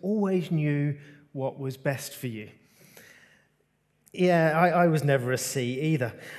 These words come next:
Uh, I, I think we all respond to instructions differently, don't we?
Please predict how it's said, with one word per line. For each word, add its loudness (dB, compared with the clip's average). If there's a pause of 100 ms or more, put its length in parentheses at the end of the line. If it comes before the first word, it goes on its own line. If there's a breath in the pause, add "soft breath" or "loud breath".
Uh, -2
I, 4
I 6
think 0
we 0
all 4
respond 4
to -2
instructions 0
differently, -4
don't -2
we? -8